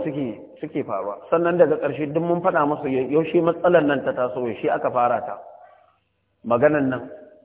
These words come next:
ta fa-, ta faru ne saboda kururuwan mata da aka fara da sunan kare su, da sunan kare ƴancinsu. Saboda haka binciken da aka yi babu wata hanya da za ka iya magance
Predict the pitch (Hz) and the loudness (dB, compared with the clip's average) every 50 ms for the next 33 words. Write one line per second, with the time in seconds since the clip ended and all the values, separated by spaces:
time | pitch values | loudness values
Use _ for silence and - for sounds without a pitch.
0 | _ _ _ _ _ _ _ - 143 147 160 175 160 160 156 - - 175 165 180 | _ _ _ _ _ _ _ 8 8 8 8 10 8 8 8 8 6 8 8 8
1 | 170 - 165 165 139 135 139 151 156 147 135 - - 147 143 143 127 123 123 - | 6 4 2 2 4 4 2 2 2 0 -2 -2 -2 -2 -2 0 -2 -2 -6 -4
2 | - 127 131 143 151 151 156 147 127 123 123 127 131 127 127 139 139 131 131 - | -4 -2 0 2 4 4 4 4 4 4 2 2 2 2 2 0 0 0 0 -2
3 | 131 131 - 110 113 123 127 127 127 113 107 - - - 104 104 104 - - 127 | -4 -6 -4 -2 2 4 4 6 4 2 -2 -4 -8 -10 -10 -10 -10 -8 -8 -6
4 | 123 131 127 127 127 - - 135 135 135 135 127 113 - 135 127 123 120 - - | -4 -4 -4 -6 -4 2 4 6 6 6 6 4 0 -2 -4 -6 -6 -8 -10 -14
5 | - - - - - - _ _ _ _ _ - 113 - - 135 135 131 135 135 | -18 -20 -20 -20 -20 -20 _ _ _ _ _ -12 -10 -8 -4 -4 -2 0 -2 -2
6 | 135 135 135 139 135 135 135 117 110 - 117 117 120 - 120 107 98 - - - | -4 -2 4 6 6 6 6 2 -2 -2 -4 -6 -6 -6 -8 -10 -12 -12 -18 -20
7 | - - - _ _ _ _ - - 165 175 175 175 147 143 143 143 143 - - | -20 -20 -20 _ _ _ _ 0 4 6 6 6 6 6 4 4 2 0 0 -2
8 | 131 - 175 185 175 160 156 156 - 143 127 151 175 175 160 156 151 156 160 147 | 2 2 2 4 4 2 2 2 0 2 4 4 4 6 6 4 4 4 2 -2
9 | 165 160 165 160 156 143 131 127 139 147 143 - 151 - 143 135 127 135 135 135 | -2 0 0 2 2 2 2 2 0 0 0 -2 -2 0 0 2 2 2 2 2
10 | 120 123 120 117 117 | 2 0 -2 -2 -4